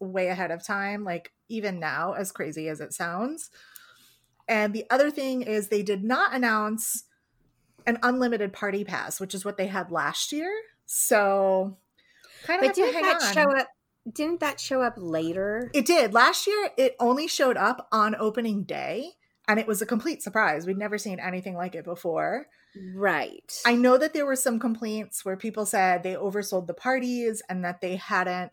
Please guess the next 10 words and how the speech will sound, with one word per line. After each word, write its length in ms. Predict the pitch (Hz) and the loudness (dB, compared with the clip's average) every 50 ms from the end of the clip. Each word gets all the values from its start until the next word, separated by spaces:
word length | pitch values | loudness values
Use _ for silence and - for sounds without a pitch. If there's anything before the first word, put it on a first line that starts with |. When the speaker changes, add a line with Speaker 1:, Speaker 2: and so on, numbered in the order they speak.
| _ - | _ -2
Speaker 1:
factored 460 | 196 185 180 - - - 185 180 175 - - | -2 -2 -2 -2 -6 -4 -4 -4 -4 -6 -10
in 580 | 185 185 180 175 175 175 170 175 175 180 190 - _ _ _ _ _ _ _ _ _ _ _ _ _ | -8 -6 -4 -4 -4 -4 -6 -8 -8 -10 -10 -12 _ _ _ _ _ _ _ _ _ _ _ _ _
the 160 | 208 220 220 | -2 0 2
attendance 580 | 214 214 214 - 214 185 180 202 214 214 196 - | 2 0 0 -2 -4 -2 0 -2 -2 -2 -4 -8
coming 460 | - - 208 185 185 190 190 196 202 196 | -6 -4 -6 -4 -4 -4 -4 -6 -8 -6
from 400 | - 196 180 170 170 175 170 175 | -4 -2 -2 -2 -2 -4 -4 -6
the 100 | 180 - | -8 -8
unlimited 540 | 180 190 185 185 180 175 175 160 156 165 - | -6 -6 -4 -4 -4 -4 -4 -4 -4 -8 -8
party 320 | - - 160 156 170 208 | -8 -8 -6 -6 -6 -8
ticket 440 | 220 - 277 262 302 311 320 330 - | -8 -10 -8 -6 -4 -4 -4 -4 -6